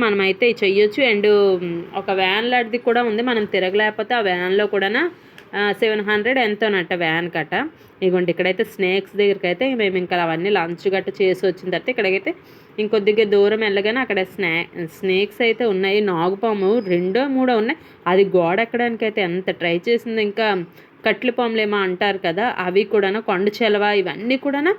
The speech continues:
చెట్ల మీద అయితే, అమ్మో బాబోయ్, భయంగా ఉంది నిజంగా, ఎక్కడ వచ్చేస్తాయి అనుకొని. చూడండి, అందరూ కూడా చూస్తున్నారు. నాగుపాము, ఏవో కట్ల పాములో ఏంటేంటో ఇవి,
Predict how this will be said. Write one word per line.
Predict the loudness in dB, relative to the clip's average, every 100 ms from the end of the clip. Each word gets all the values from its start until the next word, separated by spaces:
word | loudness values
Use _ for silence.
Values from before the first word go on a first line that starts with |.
| -4 -20 -6
చెట్ల | 2 2 2 0
మీద | 2 2
అయితే, | 2 2 0
అమ్మో | 0 -2 -2
బాబోయ్, | 0 4 4 2 0
భయంగా | -2 0 -2 -2 -2 0 2 2 0
ఉంది | 0 0
నిజంగా, | 2 0 0 -2 -2
ఎక్కడ | 0
వచ్చేస్తాయి | 0 0 -2 0 0
అనుకొని. | -2 0 0 0 -2 -6 -20 -20 -20 0
చూడండి, | 2 2
అందరూ | 0 0 2 4
కూడా | 2 2
చూస్తున్నారు. | 2 2 0 0 0 0
నాగుపాము, | -2 -2 0 0 0 0 2
ఏవో | 2 2
కట్ల | -2 -2 -4 -2
పాములో | 0 2 4 2
ఏంటేంటో | -2 -2 -2 0 2 2
ఇవి, | 2